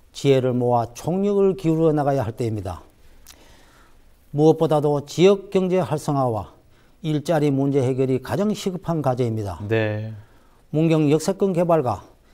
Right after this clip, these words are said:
Speaker 1: 대규모 산업단지 조성 및 소상공인들에게 시설 자금 및 운영 자금을 지원하는 등 경제 활성화 방안을 구축하는 한편 전통시장 활성화를 적극 지원하고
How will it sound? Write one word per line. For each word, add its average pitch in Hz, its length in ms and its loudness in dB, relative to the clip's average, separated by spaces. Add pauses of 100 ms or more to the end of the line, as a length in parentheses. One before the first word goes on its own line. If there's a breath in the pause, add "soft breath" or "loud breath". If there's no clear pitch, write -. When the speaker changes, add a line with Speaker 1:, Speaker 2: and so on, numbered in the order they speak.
(400 soft breath)
Speaker 1:
대규모 139 480 4
산업단지 190 680 -2
조성 147 360 -2
및 139 260 0 (400 soft breath)
소상공인들에게 131 1400 -2
시설 175 480 0
자금 170 300 2
및 - 340 0 (420 soft breath)
운영 147 400 0
자금을 135 400 0
지원하는 131 520 -2
등 120 220 -4 (280 soft breath)
경제 156 320 2
활성화 196 640 0
방안을 170 400 -2
구축하는 147 560 -4
한편 131 400 -4 (680 soft breath)
전통시장 139 840 -2
활성화를 185 580 -6
적극 - 320 -6
지원하고 123 480 -4